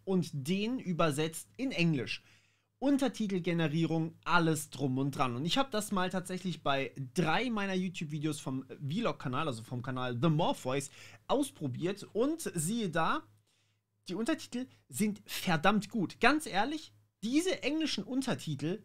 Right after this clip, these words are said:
sind besser als die automatisch generierten deutschen Untertitel, die mir YouTube zur Verfügung stellt. Das ist der Wahnsinn. Und aus genau diesem Grund dachte ich mir, brauchst ein Tutorial. <laughs> Und das machen wir heute.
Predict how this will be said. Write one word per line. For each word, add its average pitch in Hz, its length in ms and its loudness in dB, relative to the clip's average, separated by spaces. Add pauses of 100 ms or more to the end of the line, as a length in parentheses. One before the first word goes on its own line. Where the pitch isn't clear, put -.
(120)
sind 160 420 2
besser 185 640 2
als 160 300 -2
die 175 180 -6
automatisch 220 640 0
generierten 185 720 2
deutschen 220 500 2
Untertitel, 208 680 -2
die 180 140 0
mir 170 140 4
YouTube 160 440 0
zur 143 100 -2
Verfügung 127 400 -4
stellt. - 300 -10 (480)
Das 220 240 4
ist - 240 -6
der 107 180 -2 (100)
Wahnsinn. 160 520 4 (380)
Und 214 340 2
aus 214 160 -2
genau 294 240 2
diesem 247 240 0
Grund 233 400 -2 (600)
dachte 127 280 0
ich 127 40 -4
mir, 170 120 -2
brauchst 131 280 -2
ein 175 60 0
Tutorial. 135 500 0 (540)
<laughs> 247 480 -4
Und 165 80 0
das 135 180 0
machen 147 200 0
wir 180 100 2
heute. 113 300 -2